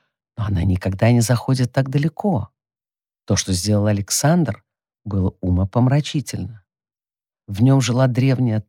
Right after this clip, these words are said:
тайна, которую лисы уже забыли. И я знала, что еще долго буду возвращаться к ней в своих мыслях. И еще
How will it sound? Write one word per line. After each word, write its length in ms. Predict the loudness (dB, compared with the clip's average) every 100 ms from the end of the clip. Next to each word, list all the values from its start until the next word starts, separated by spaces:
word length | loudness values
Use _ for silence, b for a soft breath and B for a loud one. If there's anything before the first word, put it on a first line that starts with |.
| _
тайна, 540 | 0 0 -2 -4 -8 _ _ _ _ _ _
которую 360 | -6 -2 0
лисы 280 | 0 0 -2
уже 160 | -2 -2
забыли. 560 | -2 -4 -4 -6 -8 -14 _ _ _ _ _ _ -2
И 80 |
я 140 | 0 0
знала, 420 | 0 2 2 0
что 200 | -6 -6
еще 200 | -6 -4
долго 360 | -4 -4 -4 -6
буду 200 | -4 -2
возвращаться 680 | -2 -2 -2 -2 -2 -4
к 80 | -6
ней 140 | -4
в 40 | -4
своих 360 | -4 -6 -6
мыслях. 420 | -4 -4 -6 -12 -2
И 60 | 0
еще 520 | 0 0 0 -2